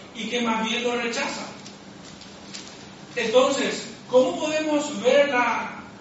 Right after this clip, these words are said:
el ayuno de David aquí? ¿Cómo podemos entender este texto?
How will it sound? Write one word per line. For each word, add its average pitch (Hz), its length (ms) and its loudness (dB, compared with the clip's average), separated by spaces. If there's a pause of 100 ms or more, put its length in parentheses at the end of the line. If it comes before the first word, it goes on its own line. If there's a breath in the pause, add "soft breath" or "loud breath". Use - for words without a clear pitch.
(160)
el 247 180 0
ayuno 311 440 -2
de 262 100 2
David 247 320 2
aquí? 302 520 -4 (120)
¿Cómo 311 260 -4
podemos 311 380 -2
entender 302 540 -2
este 269 220 -6
texto? 302 460 -8